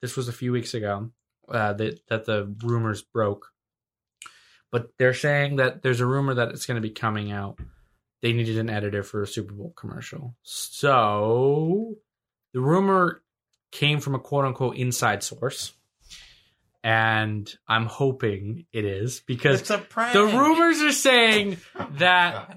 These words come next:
Speaker 1: the game will come out alongside the Xbox Series X and PlayStation five later on this year.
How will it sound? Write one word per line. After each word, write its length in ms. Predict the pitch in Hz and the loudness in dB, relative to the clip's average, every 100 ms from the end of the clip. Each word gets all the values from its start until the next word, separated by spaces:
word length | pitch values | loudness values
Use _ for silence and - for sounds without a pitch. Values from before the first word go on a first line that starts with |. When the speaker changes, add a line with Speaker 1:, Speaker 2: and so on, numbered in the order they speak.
| 170 | -4
Speaker 1:
the 460 | 180 180 175 170 165 | 0 2 2 2 2
game 400 | 165 185 196 170 | 4 4 4 4
will 260 | 175 175 | 4 2
come 220 | 170 175 | 0 2
out 340 | 165 151 131 - _ _ - | 4 4 2 -6 _ _ -4
alongside 800 | 139 139 143 139 - 135 127 117 | 0 2 2 0 0 2 2 0
the 100 | 120 | -2
Xbox 520 | 117 - 123 113 - | -2 -2 0 0 -2
Series 540 | - - 127 120 113 - | -10 -4 -2 -2 -4 -2
X 440 | 110 107 - - - _ 117 | -2 -2 -4 -14 -14 _ -8
and 260 | 107 104 | -6 -6
PlayStation 480 | - 101 110 107 104 | -6 -6 -6 -8 -8
five 320 | 107 101 98 139 _ | -8 -6 -8 -14 _
later 200 | 113 107 | -4 -2
on 160 | 104 101 | -2 -4
this 160 | 98 - | -8 -12
year. 160 | - | -18